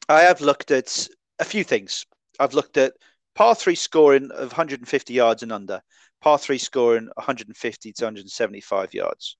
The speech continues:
right? There are four par threes. They're quite easy par threes, these guys. So looking at those stat angles, I wouldn't put too much emphasis on them because they are easier par threes.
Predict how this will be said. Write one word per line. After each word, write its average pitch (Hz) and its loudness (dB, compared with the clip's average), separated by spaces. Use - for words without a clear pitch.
right? 110 -2
There 117 4
are 107 2
four 120 0
par 95 -4
threes. 95 -14
They're 165 2
quite 190 2
easy 143 -6
par 107 0
threes, 107 -10
these 104 -12
guys. 104 -6
So 127 0
looking 156 0
at 135 -2
those 135 4
stat - -2
angles, 120 -2
I 139 2
wouldn't 127 0
put - -8
too 143 -2
much 127 -6
emphasis 123 -8
on 117 -6
them 127 -4
because 117 -12
they 110 2
are 107 2
easier 113 -6
par 104 -2
threes. - -10